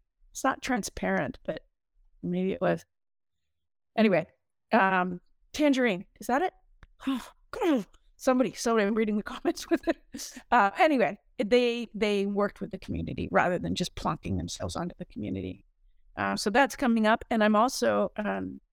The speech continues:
shooting a trailer for a sci-fi series on a volume stage, like a la The Mandalorian kind of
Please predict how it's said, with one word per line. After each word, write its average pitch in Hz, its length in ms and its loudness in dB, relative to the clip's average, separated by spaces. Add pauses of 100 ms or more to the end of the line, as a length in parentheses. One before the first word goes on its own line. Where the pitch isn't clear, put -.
(140)
shooting 226 400 0
a 214 40 2
trailer 214 600 2
for 196 220 -4
a 180 60 -2
sci-fi 208 520 0
series 196 720 -2 (880)
on 202 360 4
a 190 60 -2
volume 196 420 4
stage, - 500 -8
like - 240 -4
a 185 100 2
la 170 280 0 (260)
The 180 260 -2
Mandalorian 185 720 -2 (1040)
kind 214 280 2
of 196 120 -2